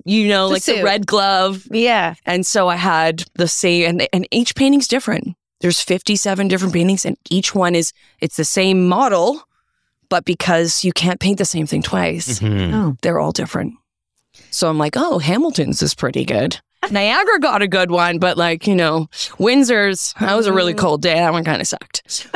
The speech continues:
Speaker 1: No offense, Windsor. It's still a good piece. So.
Speaker 2: Yeah.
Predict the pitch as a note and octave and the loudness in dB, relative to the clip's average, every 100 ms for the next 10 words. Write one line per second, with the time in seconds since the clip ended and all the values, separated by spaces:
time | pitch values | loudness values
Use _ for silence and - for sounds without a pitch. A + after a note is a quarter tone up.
0 | F#4 - G#3+ G#3+ G#4+ F3+ E3+ D3+ D#3 D#3+ | -6 -4 -2 0 2 0 0 0 -2 -2
1 | - - - - F3 D3 D3 - - - | -4 -6 -6 -2 -2 -2 -4 -4 -6 -6
2 | F3+ A3+ G3+ D#3 D#3 | -2 0 2 0 -4